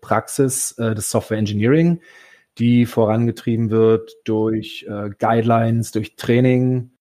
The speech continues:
auch durch die Einbettung von Softwaremethoden in Curriculae an den Universitäten beispielsweise,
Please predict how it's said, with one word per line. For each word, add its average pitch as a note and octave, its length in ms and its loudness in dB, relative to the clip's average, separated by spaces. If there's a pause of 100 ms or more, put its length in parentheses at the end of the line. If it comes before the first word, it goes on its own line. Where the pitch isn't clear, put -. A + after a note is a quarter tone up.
(220)
auch A#2+ 320 2
durch A#2 200 -2
die A#2+ 120 0
Einbettung A2+ 600 0
von G#2+ 640 -4 (140)
Softwaremethoden A2+ 2000 -2
in A2 480 -4
Curriculae B2 1000 0
an G#2+ 180 -2
den A2 100 -2
Universitäten G#2+ 680 -2
beispielsweise, C3 840 -4